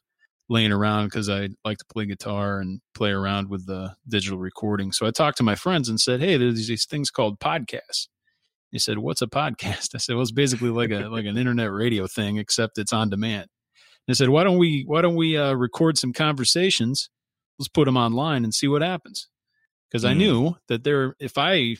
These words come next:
Speaker 1: was living in Illinois, didn't have anyone to talk to about Reformed theology, I figured there gotta be other people out there too, right?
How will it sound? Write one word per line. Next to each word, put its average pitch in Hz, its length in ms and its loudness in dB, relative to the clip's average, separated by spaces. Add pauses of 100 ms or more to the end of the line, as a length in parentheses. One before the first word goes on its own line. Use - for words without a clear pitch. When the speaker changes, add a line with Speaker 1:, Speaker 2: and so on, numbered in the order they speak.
Speaker 1:
was 120 180 -4
living 117 240 -2
in 113 100 -2
Illinois, 117 420 -2
didn't 117 180 -2
have 110 180 -4
anyone 107 320 -4
to 98 80 -4
talk 107 360 -4
to 104 380 -6 (440)
about 107 320 -4
Reformed 107 340 -4
theology, 104 500 -2
I 98 60 0
figured 107 320 -4
there 104 60 -2
gotta 107 240 -2
be 95 100 -10
other 127 160 -6
people 92 340 -12
out 95 180 -10
there 95 120 -10
too, 147 260 -4
right? 107 280 -6